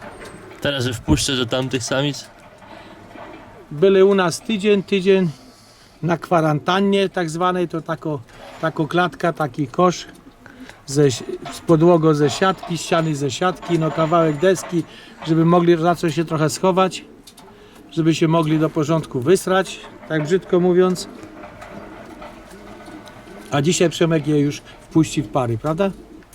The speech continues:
Speaker 1: Dzisiaj. Tamte już są w parach. Teraz mamy siedem oryginałów Stichelbold. Cztery samicki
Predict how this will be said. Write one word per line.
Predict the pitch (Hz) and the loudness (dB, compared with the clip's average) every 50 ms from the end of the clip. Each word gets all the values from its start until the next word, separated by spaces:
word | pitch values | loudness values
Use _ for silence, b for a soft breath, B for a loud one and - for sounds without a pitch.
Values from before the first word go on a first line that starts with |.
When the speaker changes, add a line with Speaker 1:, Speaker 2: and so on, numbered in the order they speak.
| - - | -12 -10
Speaker 1:
Dzisiaj. | 117 120 120 - 120 113 101 - - - - - - - - - - - - - - - - - - - - - - - - - - - | -8 -8 -6 -6 -6 -6 -6 -8 -12 -18 -20 -20 -20 -20 -20 -20 -20 -20 -16 -14 -14 -14 -14 -14 -16 -18 -18 -18 -20 -20 -20 -20 -14 -8
Tamte | - 143 147 - 151 | -8 -6 -4 -2 -2
już | 143 135 117 | -2 -2 -2
są | - 139 135 | -4 -4 -6
w | 117 - | -6 -8
parach. | - 110 110 110 113 110 107 - - - 104 - - - - - B B B B B B B B - - - - - - - - - - - - - - - - - - - - - - - - - - - - - - - 101 101 104 107 110 - - - 311 - - - - - - - 202 202 - - - - - - - - - - - - - - - - - - - - | -8 -6 -6 -4 -6 -8 -10 -14 -18 -20 -20 -20 -20 -20 -20 -20 B B B B B B B B -20 -20 -20 -20 -20 -20 -20 -20 -20 -20 -20 -20 -20 -20 -20 -20 -20 -20 -20 -20 -20 -20 -20 -20 -20 -20 -18 -18 -18 -18 -18 -20 -20 -20 -20 -20 -20 -20 -20 -18 -18 -18 -18 -18 -18 -18 -18 -18 -18 -16 -16 -14 -14 -14 -16 -16 -12 -10 -10 -10 -10 -12 -18 -18 -16 -16 -16 -12 -6
Teraz | - 156 147 156 156 143 | -2 -2 0 0 0 -2
mamy | 156 160 156 156 151 147 139 | -2 -2 -2 0 -2 -2 -2
siedem | - - 185 165 175 170 | -2 -2 0 0 2 2
oryginałów | 165 151 139 151 147 139 131 131 131 123 | 2 2 0 0 -2 -2 -2 -2 -4 -4
Stichelbold. | - - 139 123 131 127 120 117 120 123 123 - - - - - - - - - - - - - - - - - - - - - - - - - - - - 175 190 202 - - - - - - - - - - - - - - - - - - - - - - - - - - - - 330 - - - - - 196 - 214 - - - - - - - - - - - - - - | -6 -6 -6 -4 -4 -4 -4 -4 -6 -8 -10 -12 -12 -12 -12 -14 -14 -18 -20 -20 -20 -20 -20 -20 -20 -20 -20 -20 -20 -20 -20 -20 -20 -20 -20 -20 -20 -20 -20 -20 -20 -20 -20 -20 -20 -20 -20 -20 -20 -20 -20 -20 -20 -20 -20 -20 -20 -20 -18 -18 -18 -18 -20 -20 -20 -20 -20 -20 -20 -20 -20 -20 -20 -20 -20 -20 -20 -20 -20 -20 -20 -20 -20 -20 -20 -20 -20 -16 -12 -10 -10 -8 -8
Cztery | - - - 165 151 156 | -6 -4 -2 -2 -2 -2
samicki | 143 - 147 139 147 165 180 - - - - 214 226 226 | -2 -2 -2 -2 0 0 0 -2 -4 -6 -4 -4 -2 -2